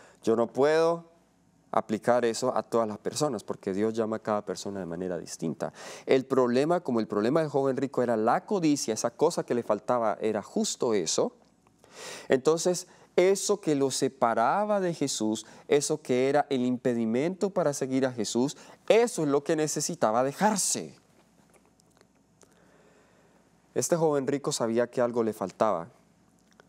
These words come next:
pero él creía que el discipulado solamente era un asentimiento teológico. Pues él dice, "Todo lo he guardado". Sabía que algo le faltaba, pero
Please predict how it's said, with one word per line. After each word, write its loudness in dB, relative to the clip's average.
pero 4
él 0
creía 0
que -6
el -2
discipulado -2
solamente -2
era -4
un 0
asentimiento -6
teológico. -4
Pues 0
él 0
dice, 0
"Todo 4
lo -2
he -2
guardado". -2
Sabía 0
que 0
algo 2
le 0
faltaba, -2
pero 0